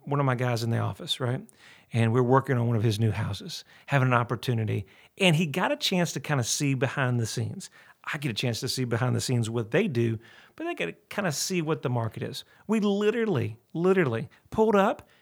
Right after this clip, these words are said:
and there was four or five cars outside at, like, seven o'clock at night.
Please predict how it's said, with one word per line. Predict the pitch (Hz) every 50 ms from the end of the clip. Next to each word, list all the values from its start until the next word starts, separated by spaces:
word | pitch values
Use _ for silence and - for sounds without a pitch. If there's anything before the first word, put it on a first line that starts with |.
| _ _ -
and | 131 127
there | 131
was | 117 113 -
four | - - - 156 151 170 165
or | 143
five | - - 143 131 131 -
cars | - - 131 117 107 101 - - - - - _ _ _ _ _ _ _ _ _ _ _ _ _ _ _ -
outside | 202 240 277 277 - 240 220 160 113 113 196 - _
at, | - 180 185
like, | 180 175 156
seven | - - 196 170 170 175
o'clock | - 175 170 139 -
at | 165
night. | 156 156 143 139 -